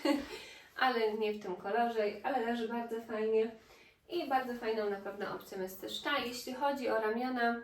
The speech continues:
to najbardziej i o materiał, to ta marynarka była najlepsza. Tutaj, e, szu-, czuć, że to jest bogato uszyta marynarka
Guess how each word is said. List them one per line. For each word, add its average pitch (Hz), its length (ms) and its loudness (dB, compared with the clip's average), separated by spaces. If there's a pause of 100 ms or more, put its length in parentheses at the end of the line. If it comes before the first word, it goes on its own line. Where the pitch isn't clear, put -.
(1080)
to 220 220 2
najbardziej 220 720 -2
i 214 260 0
o 214 140 4
materiał, 214 840 0 (480)
to 220 340 0 (360)
ta 247 100 2
marynarka 202 460 -2
była 190 180 -4
najlepsza. 180 440 -6 (100)
Tutaj, 208 500 -4
e, 202 120 -8
szu-, - 320 -12 (100)
czuć, - 520 -2 (460)
że 233 280 -2
to 240 200 -4
jest 240 360 -6 (420)
bogato 220 560 -4 (520)
uszyta 202 340 -10
marynarka 190 680 -6